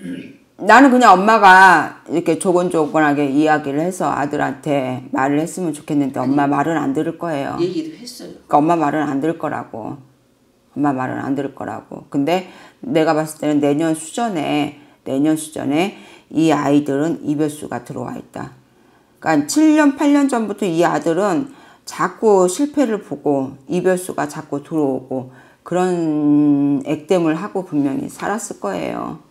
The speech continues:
Speaker 1: 그러니까
Speaker 2: 그러나 우리도 알아요.
Speaker 1: 음. 나는 모르잖아, 엄마. 엄마, 나는 있잖아. 이제 오늘 점, 점 처음 보러 와-, 왔어. 난 모르잖아. 그치? 그러니까 삼 년만, 삼 년만 고비 잘 넘겨놓고 나면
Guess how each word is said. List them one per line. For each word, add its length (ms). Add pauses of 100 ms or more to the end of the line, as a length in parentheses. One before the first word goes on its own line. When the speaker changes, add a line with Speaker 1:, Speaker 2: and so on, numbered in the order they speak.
(420)
Speaker 1:
그러니까 280
Speaker 2:
그러나 200
우리도 180
알아요. 240 (140)
Speaker 1:
음. 440 (540)
나는 280
모르잖아, 480
엄마. 220 (540)
엄마, 220
나는 280
있잖아. 340 (100)
이제 340
오늘 240
점, 340
점 260
처음 240
보러 160
와-, 240 (220)
왔어. 500
난 240
모르잖아. 800 (320)
그치? 220
그러니까 340 (300)
삼 240
년만, 400 (240)
삼 240
년만 440
고비 240
잘 180
넘겨놓고 540
나면 580